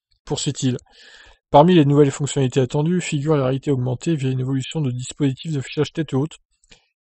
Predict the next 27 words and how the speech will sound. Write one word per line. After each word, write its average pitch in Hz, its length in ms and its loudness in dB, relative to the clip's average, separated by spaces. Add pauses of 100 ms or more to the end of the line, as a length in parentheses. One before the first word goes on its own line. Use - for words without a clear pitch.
qui 170 380 -2
lui 131 220 2
permettra 127 420 0
de 135 60 0
projeter 139 360 -4
des 123 100 2
informations 120 420 -4
de, 123 140 -2
sur - 320 -12
cinq 165 280 0
à 127 40 4
dix 123 160 -2
mètres, 151 340 0 (220)
voir 113 220 2
vidéo 117 320 -2
ci-dessous. 131 560 -4 (640)
Les 139 100 6
dispositifs 160 680 -2
Android 139 200 2
Auto 135 280 2
et 139 40 8
Apple 127 220 0
CarPlay 151 340 -2
sont - 180 -8
également 131 460 0
au 151 60 -6
programme, 131 400 0